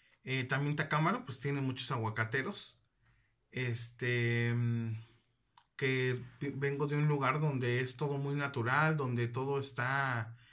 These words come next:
casi no hay cosas artificiales, vengo donde viene todo, todo muy bien. Eh, otra pregunta era, ¿cómo fue que me nació esto de la panadería? Bueno, eh,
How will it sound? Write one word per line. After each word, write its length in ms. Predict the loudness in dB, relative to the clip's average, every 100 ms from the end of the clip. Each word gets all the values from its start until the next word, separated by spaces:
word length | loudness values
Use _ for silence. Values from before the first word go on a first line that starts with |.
| -20 _ _ -16 -4
casi 280 | -2 0 0
no 80 | -2
hay 100 | -2
cosas 320 | -4 -4 -2
artificiales, 840 | -2 -2 -6 -6 0 2 2 2 0
vengo 240 | -2 0
donde 260 | 0 0 0
viene 420 | -2 -2 -4 -4
todo, 440 | -4 -4 -4 -6
todo 240 | -4 -4 -2
muy 200 | -2 -2
bien. 380 | 0 0 0 -10 -20 -20 -20 -20 -8
Eh, 160 | -4 -2
otra 280 | 0 0 0
pregunta 400 | 0 0 0 2
era, 280 | 4 2 2
¿cómo 260 | 4 4
fue 200 | 2 -2
que 80 | 0
me 120 | 0
nació 320 | 2 0 0 -2
esto 180 | 0
de 60 | 0
la 140 | 0
panadería? 480 | 0 0 2 2 0 0
Bueno, 300 | 2 2 0 -6 -20 -20 -8
eh, 380 | 0 0 0